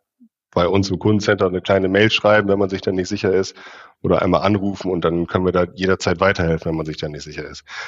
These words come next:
Weil so ein Trägersystem kann man halt auch einzeln bei eBay wieder verkaufen und kaufen. Normalerweise ist es so, wenn man bei uns ein Trägersystem kauft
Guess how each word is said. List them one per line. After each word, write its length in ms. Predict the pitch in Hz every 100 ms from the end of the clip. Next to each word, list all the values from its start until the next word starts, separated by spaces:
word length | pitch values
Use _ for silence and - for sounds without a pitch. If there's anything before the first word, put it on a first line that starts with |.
| - -
Weil 280 | 170 190 185 - _
so 160 | - 196
ein 240 | 98 98 _
Trägersystem 760 | - 113 127 107 95 - 95 85
kann 180 | 110 113
man 160 | 104
halt 100 | 104
auch 120 | - 101
einzeln 480 | 95 117 - 92
bei 120 | 90 87
eBay 420 | 95 90 85 80 - _ -
wieder 300 | 90 90 -
verkaufen 580 | - 101 - 95 92 87
und 120 | 82
kaufen. 460 | 90 87 87 73 - _
Normalerweise 760 | 202 85 95 131 131 127 117 113
ist 140 | -
es 160 | 110 -
so, 220 | 107 101
wenn 120 | 98
man 220 | 98 95
bei 80 | 92
uns 400 | 87 117 - -
ein 140 | - 95
Trägersystem 680 | 107 120 110 98 - 101 -
kauft 500 | 107 139 - -